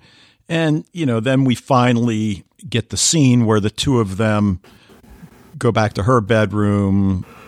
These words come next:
They have a, again, a, a pretty intensely intimate scene that we assume, uh, leads to her ultimate pregnancy. But he asks,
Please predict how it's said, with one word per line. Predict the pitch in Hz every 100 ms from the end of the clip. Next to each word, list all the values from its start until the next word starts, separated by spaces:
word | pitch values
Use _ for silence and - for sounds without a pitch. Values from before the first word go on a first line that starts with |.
| 147
They | 120 95 95 _ _ -
have | 98 104 92
a, | 92 - _ -
again, | 107 98 131 113
a, | 101 95 95
a |
pretty | - - 151 131 208 -
intensely | 104 98 - - 120 113 - 107
intimate | 104 117 107 95 90
scene | - - 135 113 101 98 92
that | 90 87 - _ _ _ - - - - _ _ -
we | 117
assume, | 101 - - 180 143 117 123 147 - -
uh, | 139 - -
leads | 139 123 117 107 -
to | 113 101
her | 95 101 98 98 -
ultimate | 113 110 104 -
pregnancy. | - 135 135 110 95 - 90 92 - _ _ -
But | 110 90 107 107 _ _ -
he | 127 135 180
asks, | 139 180 220 - - -